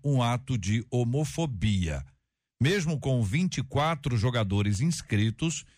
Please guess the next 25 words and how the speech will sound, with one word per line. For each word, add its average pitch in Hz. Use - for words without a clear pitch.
o 131
Brasil 160
era 147
o 175
único 185
da 135
Copa 110
América 143
dois 139
mil 104
e 113
vinte 104
e 170
um 175
a 123
não 196
ter 156
um 170
jogador 139
com 143
a 135
camisa 123
com 101
esse 92
número. 113